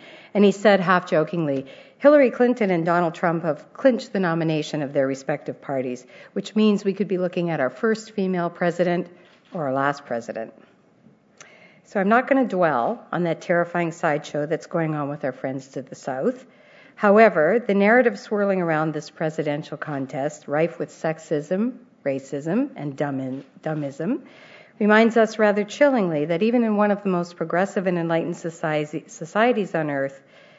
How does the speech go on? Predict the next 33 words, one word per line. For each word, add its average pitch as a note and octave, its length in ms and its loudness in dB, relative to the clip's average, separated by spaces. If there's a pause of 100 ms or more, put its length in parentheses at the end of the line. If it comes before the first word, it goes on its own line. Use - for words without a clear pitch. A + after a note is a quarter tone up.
(140)
there G#3 140 2
is C4 160 4
a D4 40 -2
sizable G3+ 560 -2
portion E3+ 400 -4
of D#3 120 -6
the D#3+ 60 -10
population D#3+ 800 -4 (380)
that F3+ 140 0
would F3 140 0
rather G3 300 0
have F#3 200 0
an F3 100 -2
unstable F3+ 560 -2
demagogue F3+ 560 0
running F3 300 0
things - 520 -12 (300)
than E3 160 -4
a E3+ 60 -2
woman. A3 360 0 (1080)
Gender's C#4+ 420 4
playing A#3 340 2
a - 20 2
big G3+ 180 2
role G#3 280 2
here, C#3 340 -2 (720)
not D4+ 200 2
just C#4 220 -4
because F#3 360 0
of E3+ 100 -8
Trump's E3 380 -2
obvious D#3 360 -2
limitations, C3+ 760 -8